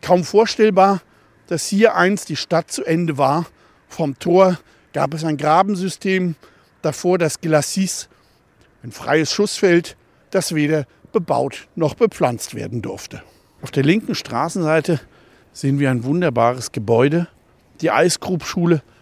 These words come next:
aus dem Dreikaiserjahr achtzehnhundertachtundachtzig. Ein herrlicher rot-gelb verklinkerter Bau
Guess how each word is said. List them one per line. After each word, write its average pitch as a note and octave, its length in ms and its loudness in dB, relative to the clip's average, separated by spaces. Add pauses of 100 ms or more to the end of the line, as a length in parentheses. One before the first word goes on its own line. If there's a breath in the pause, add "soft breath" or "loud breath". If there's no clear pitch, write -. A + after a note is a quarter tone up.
(160 soft breath)
aus - 140 -4
dem F#3+ 160 0
Dreikaiserjahr C#3+ 1000 2 (280 soft breath)
achtzehnhundertachtundachtzig. - 2250 -6 (380 loud breath)
Ein B2 120 -4
herrlicher E3+ 540 2
rot-gelb E3+ 580 4
verklinkerter D#3+ 640 -2
Bau C3+ 320 4